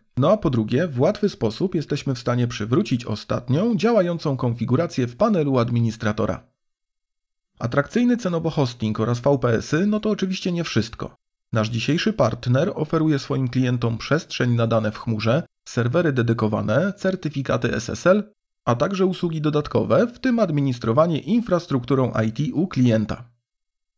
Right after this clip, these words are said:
Wiemy już, jak załapać się na dobry i atrakcyjny cenowo hosting, tak więc możemy teraz skupić się już na zasadniczej części dzisiejszego odcinka.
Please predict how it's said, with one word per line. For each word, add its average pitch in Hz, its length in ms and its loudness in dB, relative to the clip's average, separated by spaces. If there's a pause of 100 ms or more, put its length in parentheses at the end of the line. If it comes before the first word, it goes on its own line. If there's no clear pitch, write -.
(400)
Wiemy 160 320 4
już, 131 340 2
jak 165 260 2
załapać 147 400 2
się 117 180 0
na 110 140 2
dobry 139 360 2
i 117 160 2
atrakcyjny 120 540 0
cenowo 110 320 0
hosting, 175 760 -2
tak 208 240 2
więc 170 240 0
możemy 123 340 2
teraz 110 360 -2
skupić 240 400 -2
się 123 260 2
już 110 200 2
na 104 180 0
zasadniczej 156 720 0
części 110 460 -2
dzisiejszego 120 580 0
odcinka. 104 580 -4